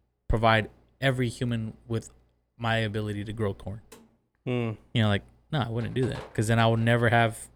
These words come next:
Speaker 1: anybody to sell to, 'cause they all know how to do it.
Speaker 2: Mm-hmm. That's exactly what it is.
Speaker 1: That's my retirement job. Corn man.
Speaker 2: Corn man?
Speaker 1: Oh, yeah. Mexican corn man.
Speaker 2: I can
Speaker 1: Someone's
Speaker 2: see
Speaker 1: gotta
Speaker 2: that.
Speaker 1: do it, man.
Speaker 2: Mm-hmm.
Speaker 1: It's gonna be me.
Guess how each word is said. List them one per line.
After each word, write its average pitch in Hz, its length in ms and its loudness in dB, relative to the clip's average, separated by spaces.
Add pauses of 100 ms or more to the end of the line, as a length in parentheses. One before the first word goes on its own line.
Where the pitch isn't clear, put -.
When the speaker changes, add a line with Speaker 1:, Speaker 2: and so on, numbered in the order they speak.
(200)
Speaker 1:
anybody 117 460 0
to 110 100 -2
sell 143 240 0
to, - 140 -6
'cause 104 160 -6
they 107 80 2
all 107 140 0
know 107 120 -2
how 110 120 -2
to 104 80 -6
do 117 200 -4
it. 104 100 -8 (340)
Speaker 2:
Mm-hmm. 120 260 -2 (880)
That's 120 160 -6
exactly 113 440 0
what 110 120 -4
it 110 100 -6
is. 107 240 -10 (160)
Speaker 1:
That's - 140 0
my 202 100 6
retirement 143 460 2
job. 110 160 -2 (340)
Corn 139 220 2
man. 107 180 2 (200)
Speaker 2:
Corn 160 220 2
man? 190 200 2 (1040)
Speaker 1:
Oh, 120 60 -6
yeah. 117 140 -8 (720)
Mexican 131 400 -2
corn 104 260 -4
man. 101 80 -12
Speaker 2:
I - 320 -20
can - 40 6
Speaker 1:
Someone's 180 200 4
Speaker 2:
see 233 40 4
Speaker 1:
gotta 165 160 8
Speaker 2:
that. 160 60 4
Speaker 1:
do 208 120 4
it, 113 60 0
man. 110 140 -4 (220)
Speaker 2:
Mm-hmm. 120 220 -4 (1900)
Speaker 1:
It's - 100 -18
gonna 104 140 -2
be 107 120 2
me. 117 240 0